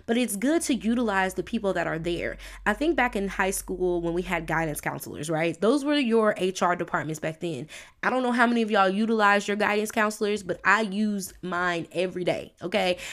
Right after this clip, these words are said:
I talked to my guidance counselors all the time. I would just stop in there, sit in their office, like, "Hey, how you doing? I wanna do this. I'm thinking about doing this." And they'd be like, "Oh, okay."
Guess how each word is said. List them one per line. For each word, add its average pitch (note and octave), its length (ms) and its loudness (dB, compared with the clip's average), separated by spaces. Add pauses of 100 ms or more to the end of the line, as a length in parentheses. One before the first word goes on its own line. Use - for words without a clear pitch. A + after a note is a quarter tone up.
(160)
I B3+ 260 4
talked A#3 320 4
to A3 80 2
my G3+ 220 6
guidance F#3+ 320 2
counselors F3+ 500 0 (140)
all G3+ 1400 8
the F3+ 140 2
time. F3+ 460 2
I G#3 160 10
would A3 100 2
just G3 160 -4
stop F#3+ 260 0
in G3+ 140 -2
there, G3 260 2
sit G#3 140 -2
in G3 60 -2
their F3+ 160 -2
office, F#3 500 4 (320)
like, F3 580 2
"Hey, A3 200 6
how A3+ 100 4
you A3 140 2
doing? G#3+ 400 2
I D#3 80 0
wanna G#3 240 0
do F#3+ 120 -4
this. G3+ 360 4
I'm F#3+ 100 -4
thinking F#3+ 180 -2
about E3+ 140 -2
doing D#3+ 200 -4
this." A3+ 360 2
And F3 80 -2
they'd E3 80 -2
be F3 60 -2
like, D#3+ 160 -2
"Oh, D#4 180 4
okay." B3+ 400 0